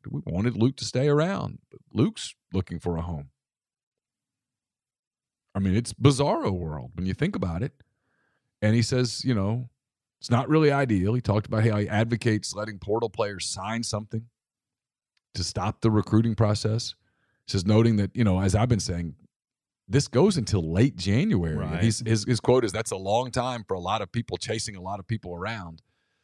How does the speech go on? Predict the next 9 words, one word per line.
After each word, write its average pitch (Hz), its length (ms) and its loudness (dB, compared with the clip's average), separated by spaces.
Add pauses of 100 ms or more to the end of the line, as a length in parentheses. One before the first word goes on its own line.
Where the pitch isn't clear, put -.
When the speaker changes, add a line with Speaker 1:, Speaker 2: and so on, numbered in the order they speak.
(340)
Speaker 1:
But 143 80 8
he, 151 260 4
he, 139 200 4
he 139 100 2
was 135 220 0
asked 190 240 0
the 196 80 -10
question 117 500 2
about 92 400 -2